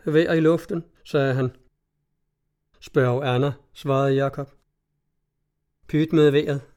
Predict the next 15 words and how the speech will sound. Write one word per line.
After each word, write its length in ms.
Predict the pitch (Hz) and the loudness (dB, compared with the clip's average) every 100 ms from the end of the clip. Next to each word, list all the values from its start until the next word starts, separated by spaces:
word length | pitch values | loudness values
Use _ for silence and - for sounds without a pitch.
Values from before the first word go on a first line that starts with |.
| _ | _
jeg 140 | 151 156 | -2 0
vil 120 | 160 | 0
hjem," 400 | 143 156 196 _ | 0 -4 -6 _
sagde 300 | - 139 120 | -6 -2 -2
Anna 280 | 127 120 120 | -2 -4 -2
og 160 | 123 127 | -2 -2
omfavnede 600 | 131 131 127 139 143 139 | -2 -2 -2 -4 -2 -2
sin 160 | 143 | -2
gamle 300 | 135 139 139 | -2 0 0
far, 280 | 143 143 143 | 0 -2 -2
så 180 | 143 151 | -2 -2
han 120 | 143 | 0
næsten 400 | 139 143 - 143 | 0 0 -2 -2
mistede 380 | 139 143 - 147 | 0 0 0 -2
fodfæstet. 680 | 143 147 143 151 143 - | 2 0 2 -2 -2 -8